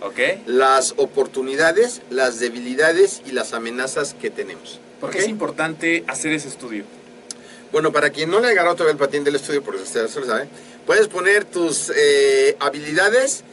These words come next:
Speaker 2: y tus debilidades para empezar por ahí, ¿ok?
Speaker 1: Ok.
Speaker 2: Y ya de ahí luego vamos viendo, este, qué oportunidades y qué amenazas hay.
Speaker 1: Por ejemplo,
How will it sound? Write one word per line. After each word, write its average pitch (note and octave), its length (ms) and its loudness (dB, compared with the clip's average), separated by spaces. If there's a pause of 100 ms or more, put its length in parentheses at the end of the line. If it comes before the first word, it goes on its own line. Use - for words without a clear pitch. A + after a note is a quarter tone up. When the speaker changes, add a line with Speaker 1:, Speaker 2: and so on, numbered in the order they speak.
(200)
Speaker 2:
y C3+ 80 -12
tus C#3 200 -6
debilidades E3+ 560 2
para - 180 0
empezar E3 340 0
por C#3+ 140 2
ahí, G#2+ 160 0 (100)
¿ok? G#2+ 140 -6 (400)
Speaker 1:
Ok. A2 140 -12
Speaker 2:
Y C#3+ 100 -4
ya F3 140 2
de E3+ 100 0
ahí E3 100 4
luego D#3 220 2
vamos D3 320 0
viendo, C#3 260 0
este, A#2+ 420 0
qué C#3 100 -2
oportunidades B2 720 -2
y A2+ 40 -16
qué A#2+ 100 -6
amenazas G2+ 360 -10
hay. F2 100 -10 (200)
Speaker 1:
Por C#3+ 100 -2
ejemplo, F3+ 460 -4